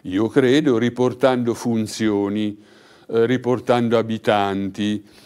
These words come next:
eh, riportando uffici, riportando residenzialità stabile al centro storico,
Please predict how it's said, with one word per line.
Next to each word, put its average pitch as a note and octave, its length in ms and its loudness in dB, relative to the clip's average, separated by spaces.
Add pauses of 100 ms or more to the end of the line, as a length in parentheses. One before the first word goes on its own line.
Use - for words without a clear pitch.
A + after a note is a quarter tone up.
(140)
eh, A#2 300 4
riportando C3 1200 0
uffici, B2 800 -2
riportando B2 720 0
residenzialità A#2+ 1200 0
stabile G#2 640 0
al F#2+ 100 -2
centro B2+ 380 -4
storico, E3 600 0